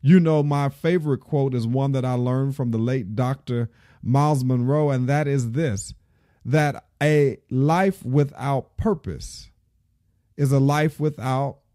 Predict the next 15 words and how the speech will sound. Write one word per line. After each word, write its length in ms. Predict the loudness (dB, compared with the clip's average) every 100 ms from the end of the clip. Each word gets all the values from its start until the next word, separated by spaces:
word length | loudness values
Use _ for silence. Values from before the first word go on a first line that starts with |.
| _ _ _ -6
meaning, 600 | 0 0 0 -2 -6 -12 _ _ _ _ _ _ _ _ -4
and 160 | 0 2
that 140 | 2
the 80 | 2
greatest 880 | 2 4 6 4 2 -4 -6 -16 -20 _
failure 480 | -4 0 2 2 0
in 260 | -2 -2
life 460 | -2 -2 -2 -4 _ _ _ _ _ -4
is 140 | -4
to 120 | 2 4
be 120 | 4
successful 800 | 2 -6 -2 -2 -2 -4 -6 -8 _ _ _ _ _
at 160 | -4 -2
the 100 | 0
wrong 560 | 0 0 0 -2 -4